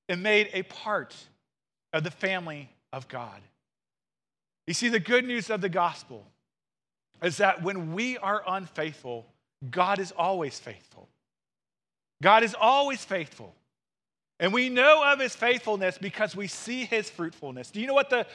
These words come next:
fruit is of God's faithfulness after our failure is? The fruit are the people sitting next to you. It is the people coming at the next service. It is the people worshiping Christ around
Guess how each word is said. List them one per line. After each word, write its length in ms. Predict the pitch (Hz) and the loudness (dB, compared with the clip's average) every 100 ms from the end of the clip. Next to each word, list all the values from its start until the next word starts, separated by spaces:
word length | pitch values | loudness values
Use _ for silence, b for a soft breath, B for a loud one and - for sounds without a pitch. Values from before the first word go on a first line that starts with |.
| B | B
fruit 400 | - - 226 277 - | -16 -2 0 0 2
is 280 | 214 240 | 2 2
of 200 | 208 196 | 2 0
God's 320 | - 208 202 - B B | 2 2 2 0 B B
faithfulness 640 | 214 247 240 254 247 226 | 2 2 0 -4 -4 -6
after 420 | - 196 220 226 | 0 0 0 -2
our 140 | 202 185 | 2 2
failure 480 | - 202 226 247 240 | 2 2 2 0 -4
is? 540 | 226 233 - - - _ _ _ _ _ _ _ _ _ _ - | -6 -6 -10 -18 -20 _ _ _ _ _ _ _ _ _ _ -2
The 140 | 180 | -2
fruit 340 | - 240 269 233 _ _ _ _ | -2 -6 -6 -8 _ _ _ _
are 80 | 160 | -2
the 80 | 175 | -2
people 340 | - 226 196 | -4 -8 -8
sitting 300 | 170 180 165 | -8 -8 -8
next 300 | 175 165 - | -8 -10 -12
to 80 | 135 | -14
you. 80 | 107 _ _ _ _ _ _ _ _ _ _ - | -16 _ _ _ _ _ _ _ _ _ _ -2
It 60 | |
is 80 | 185 | 0
the 80 | 196 | 0
people 280 | 240 233 226 | -2 -2 -2
coming 360 | 214 214 208 190 | -2 -4 -6 -6
at 140 | 160 | -6
the 80 | 185 | -4
next 220 | 170 - | -4 -4
service. 560 | - 190 120 - - - _ _ _ _ _ | -8 -8 -8 -16 -20 -20 _ _ _ _ _
It 100 | 185 | 0
is 100 | 214 | 4
the 100 | 220 | 2
people 540 | - 262 262 240 214 | 2 -4 2 4 4
worshiping 640 | 180 247 311 - 294 247 226 | 4 6 6 4 -4 -8 -8
Christ 420 | - 226 220 - | 0 2 2 -2
around 640 | 208 208 233 262 285 285 | -2 2 4 4 2 0